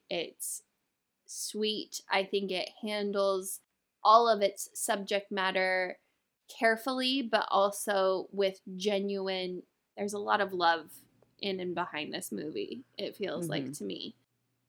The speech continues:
Speaker 1: And it just seeps through, especially,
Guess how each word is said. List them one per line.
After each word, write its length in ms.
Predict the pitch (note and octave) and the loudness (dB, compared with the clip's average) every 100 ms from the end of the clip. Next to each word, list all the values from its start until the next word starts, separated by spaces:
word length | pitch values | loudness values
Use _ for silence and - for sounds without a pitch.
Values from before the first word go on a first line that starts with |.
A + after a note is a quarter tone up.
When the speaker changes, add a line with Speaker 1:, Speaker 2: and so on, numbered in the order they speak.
| - | -2
Speaker 1:
And 140 | G#3+ | 2
it 160 | G#3 G3+ | 2 0
just 280 | G#3 G3+ - | -4 -4 -4
seeps 340 | A3+ G#3 - | -4 -4 -6
through, 300 | - G3+ F#3+ | 0 2 2
especially, 920 | F3 - - G3+ G3+ G3+ F#3+ F3+ F3+ | 0 -2 -2 -2 0 0 2 2 0